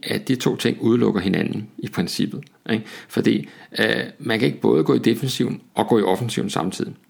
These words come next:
Hvis man går i defensiven, så spreder man sine styrker, man dækker et stort område, man, øh, man laver blokeringsstillinger alle mulige steder, og man er klar ved, ved, ved sådan, øh, trafikknudepunkter og alt muligt andet, så placerer man sine folk,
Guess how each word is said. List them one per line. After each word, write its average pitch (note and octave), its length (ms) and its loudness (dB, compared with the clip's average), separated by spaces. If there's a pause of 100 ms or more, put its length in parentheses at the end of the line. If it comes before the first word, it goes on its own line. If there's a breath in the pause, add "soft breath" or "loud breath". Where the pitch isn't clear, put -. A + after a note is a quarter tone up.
Hvis - 200 -4
man - 100 -4
går - 100 -4
i - 20 -4
defensiven, D3+ 560 0 (100)
så - 200 0
spreder G#2+ 400 2
man A2 140 0
sine - 180 -4
styrker, C3+ 380 0
man - 120 -2
dækker - 320 0
et - 80 -4
stort - 300 -2
område, D2 420 2
man, F#2+ 280 0
øh, E2+ 140 -2 (220 loud breath)
man - 140 -6
laver F2 140 0
blokeringsstillinger A2 880 0
alle G#2+ 140 0
mulige A#2+ 160 0
steder, A1+ 320 0
og A#1+ 100 0
man F#2+ 180 0
er G1+ 100 -2
klar - 340 0
ved, E2+ 400 0
ved, - 140 -4 (360 loud breath)
ved - 280 0
sådan, - 300 -4
øh, - 180 -4
trafikknudepunkter G#2 920 0
og G2 160 2
alt - 100 0
muligt A2 180 2
andet, C#3+ 180 2
så - 160 0
placerer - 400 -2
man A#2 120 0
sine A2 160 -4
folk, - 280 -2